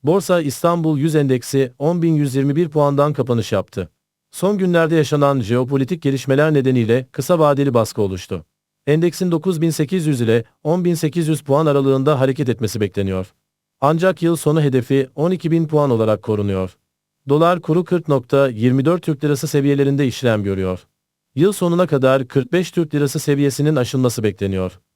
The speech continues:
Euro dolar paritesinde son alım fırsatları tamamlandı. Şimdi gözler bir nokta yirmi seviyesine çevrilmiş durumda.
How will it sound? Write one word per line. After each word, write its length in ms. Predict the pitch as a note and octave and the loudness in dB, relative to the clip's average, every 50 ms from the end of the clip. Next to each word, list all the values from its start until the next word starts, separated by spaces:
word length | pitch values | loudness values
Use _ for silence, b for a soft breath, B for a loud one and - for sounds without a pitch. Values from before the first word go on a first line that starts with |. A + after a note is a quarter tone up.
| _ _ _ _ _ _ - | _ _ _ _ _ _ -2
Euro 200 | B2+ E3 G3+ F#3 | 0 2 2 2
dolar 280 | F#3 F3+ F3+ F#3 F#3 | 2 2 2 2 2
paritesinde 680 | - D#3+ D#3 C#3+ - D3 - - D3 C#3+ C#3+ D3 D3 C#3 | 0 0 0 0 0 -2 -2 0 -2 0 2 2 0 0
son 280 | - - D#3+ E3+ F3 | 0 0 0 0 0
alım 240 | C#3+ C3 C#3 E3 E3 | 0 0 0 0 0
fırsatları 520 | D3+ D#3 C#3 - D3 C3+ B2+ - B2+ B2+ | -2 -4 -2 0 0 0 0 0 -2 -2
tamamlandı. 680 | A2 B2 A2+ A2 G#2 G#2 G#2 G2 G2 F#2+ F#2+ F#2 E2+ - _ _ _ _ _ _ _ _ | 0 0 0 0 0 0 0 0 -2 -2 -4 -6 -8 -10 _ _ _ _ _ _ _ _
Şimdi 400 | - - G3+ G3+ G3+ F3+ G3 F3+ | -10 -4 -2 -2 0 0 -2 0
gözler 540 | C#3 D3+ D3 D3 C3+ C#3 D3+ D3+ D#3 D3+ A#2 | 0 0 0 0 2 2 2 2 2 2 0
bir 160 | D3 F#3 F#3 | 0 0 0
nokta 340 | F3 D#3+ D3+ - - D#3+ D#3+ | 0 0 0 0 0 0 0
yirmi 320 | D3 A#2+ A#2 B2 B2+ E3 E3 | 0 2 0 0 0 0 0
seviyesine 520 | - E3 D#3 D3+ D3 C#3 - D#3 D3 C#3+ | -2 -2 0 0 0 -2 0 -2 -2 -2
çevrilmiş 520 | - C3+ B2+ A#2 A#2+ A#2 A#2 A2 - - | 0 0 0 0 0 0 -2 -2 -4 -4
durumda. 380 | - G2+ G2 F#2+ F#2 F#2+ F2+ E2 | -6 -4 -4 -4 -4 -4 -6 -6